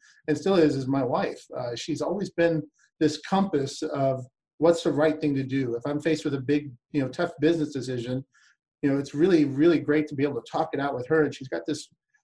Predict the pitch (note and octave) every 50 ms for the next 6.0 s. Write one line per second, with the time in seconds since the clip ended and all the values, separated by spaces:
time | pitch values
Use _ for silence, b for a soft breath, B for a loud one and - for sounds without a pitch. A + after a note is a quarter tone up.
0 | _ _ _ D3+ C#3+ - C3 C3 D3+ G#3+ B3 A3+ E3 C3+ - - - D3+ E3+ E3
1 | C#3 C#3 C#3+ D3 D#3 D3 C#3 - - D#3 E3 E3+ - C3 C3 - - - C3+ C3+
2 | B2+ - - - _ _ _ _ _ _ _ _ _ - - G#3 F3+ E3+ - -
3 | - F3+ F3 E3+ - - - - - F3 E3+ D#3+ D3+ C#3+ - _ D3+ D3 C#3 C3+
4 | B2+ B2+ C#3 D3 D3 D3 C#3+ C3+ B2+ C3 B2 - _ _ _ _ _ _ - E3
5 | D#3+ D#3+ - D#3 D3+ C#3+ C3 C#3+ C#3 B2+ C#3 C3 B2+ - - B2 B2 A#2 G#2 -